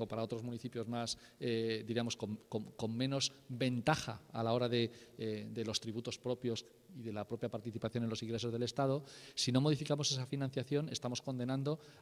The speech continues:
a algún tipo de mecanismo articulador que complique la acción política, la acción de las políticas públicas. Por lo tanto, es fundamental que, eh, seamos capaces de, de, de desarticular esta ley.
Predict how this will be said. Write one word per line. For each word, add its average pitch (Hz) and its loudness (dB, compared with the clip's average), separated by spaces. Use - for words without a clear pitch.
a 120 4
algún 123 4
tipo 156 4
de 143 8
mecanismo 143 2
articulador 123 2
que 127 2
complique 139 4
la 127 6
acción 131 2
política, 107 2
la 113 -2
acción 135 0
de 143 0
las 110 -2
políticas 107 -2
públicas. 98 -6
Por 104 -6
lo 104 -2
tanto, 113 -2
es 123 -2
fundamental 117 0
que, 131 4
eh, 113 2
seamos 113 2
capaces 117 2
de, 104 6
de, 101 2
de 107 6
desarticular 104 6
esta 110 6
ley. 98 0